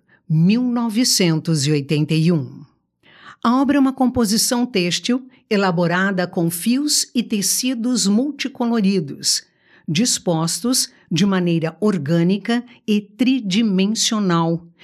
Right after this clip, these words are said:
em uma estrutura de madeira. Mede aproximadamente um metro e trinta e cinco centímetros de altura por cinquenta e nove centímetros e meio de largura.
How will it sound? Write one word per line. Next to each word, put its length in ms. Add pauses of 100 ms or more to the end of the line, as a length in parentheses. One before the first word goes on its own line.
(120)
em 200
uma 100
estrutura 760
de 200
madeira. 680 (640)
Mede 400
aproximadamente 1160 (180)
um 80
metro 560
e 60
trinta 340
e 80
cinco 340
centímetros 760
de 160
altura 600 (300)
por 140
cinquenta 600
e 80
nove 540
centímetros 960
e 80
meio 540
de 200
largura. 920